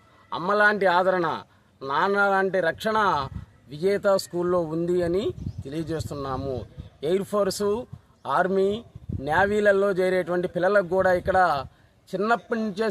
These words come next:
శిక్షణ అనేటువంటిది ఇవ్వబడుతూ ఉంది. రెండు ఎకరాలు మొత్తం కూడా, స్థలం మొత్తం కూడా చూశారు కదా, ప్లే గ్రౌండ్,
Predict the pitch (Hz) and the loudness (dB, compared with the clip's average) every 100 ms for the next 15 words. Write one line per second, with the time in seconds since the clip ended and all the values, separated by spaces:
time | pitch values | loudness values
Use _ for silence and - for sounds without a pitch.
0 | - 196 - 208 202 185 185 175 185 208 | -4 -6 -4 -2 0 0 0 -2 -2 0
1 | 185 170 165 156 147 139 147 135 120 - | 0 0 -2 -4 -6 -8 -8 -8 -10 -14
2 | - _ _ _ _ _ _ 139 185 190 | -20 _ _ _ _ _ _ -6 2 2
3 | 202 220 220 202 185 - 220 202 175 120 | 6 6 4 2 -2 0 0 4 4 2
4 | 113 - 170 190 190 185 202 190 170 160 | -4 -4 -2 0 -2 -2 0 0 0 -2
5 | 196 190 180 165 139 117 - _ _ 156 | -2 0 2 2 0 -2 -10 _ _ -2
6 | 175 170 175 170 | -2 0 0 0